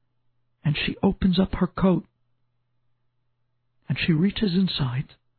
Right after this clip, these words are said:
And she pulls out a young little infant, a newborn baby.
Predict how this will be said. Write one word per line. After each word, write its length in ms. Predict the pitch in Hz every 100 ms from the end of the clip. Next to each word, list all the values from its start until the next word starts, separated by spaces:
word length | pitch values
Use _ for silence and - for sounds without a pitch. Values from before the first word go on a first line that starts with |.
| _ _ _ _ _ _ _ _
And 140 | - 180 -
she 80 | 185
pulls 380 | - 262 233
out 420 | 160 147 _ _ - _ _ _ _ _ _ _ _ _ _ -
a 80 |
young 480 | 165 165 190 202 196 - _ _ _ _ _ _
little 320 | 160 185 190 -
infant, 520 | 196 196 - 160 135 _ - _ _ _
a 80 | 180
newborn 640 | 185 202 202 151 185 180
baby. 480 | 156 170 160 151 143